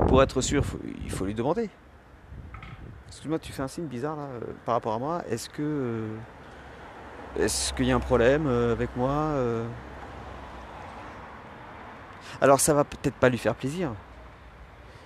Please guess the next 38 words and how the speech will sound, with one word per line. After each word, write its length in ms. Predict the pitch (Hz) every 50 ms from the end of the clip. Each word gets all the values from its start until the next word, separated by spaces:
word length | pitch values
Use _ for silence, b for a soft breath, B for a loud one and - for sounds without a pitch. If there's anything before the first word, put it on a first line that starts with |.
| B - -
mais 140 | 110 120 120
vous, 160 | 117 151 165
au 20 | 147
moins, 160 | 139 156 175
vous 240 | 170 139 120 104 113
irez 140 | 117 120
à 60 | 127 113
l'info. 340 | 113 113 117 - 127 113 117 - - - - - - - - - - - - - - - - - - - - - - -
Et 40 | 107
à 60 | 95
ce 140 | - - 123
moment-là, 340 | 117 107 107 117 143 170 208
vous 140 | 196 139 117
pourrez 240 | - - 101 101 101
savoir 360 | - 104 87 104 147 180 175 -
s'il 500 | - - - 117 120 117 - - 107 98
y 60 | 95
a 40 | 95
du 140 | 95 98
respect 500 | 98 98 110 - - - - 151 175 190 - -
ou 60 | 143
pas. 200 | - 117 110 110 - - - - - - - - - - - - - - - - - - -
Et 80 | 127 127
si 160 | - - 139
vous 160 | 123 110 113 113
devez 400 | 123 131 123 113 131 135 127 120 113 - - - - - - - - - - - - - - - - - - - - - -
montrer 640 | 131 123 147 175 185 - - - 160 170 180 202 233 233 - - - - - - -
que 80 | -
vous 180 | 127 113 110 131
méritez 360 | 147 156 151 147 143 - 175
ce 100 | 170 -
respect. 320 | - 147 - - - 123 127 - - - - - - - - - - - - - - - - - - - - - - - - - - - -
Alors, 140 | - 104 104
c'est 140 | - - 127
pas 160 | - 139 143 139
l'histoire 320 | 131 117 - 143 131 123
de 80 | 117 113
dire, « 240 | 110 113 127 131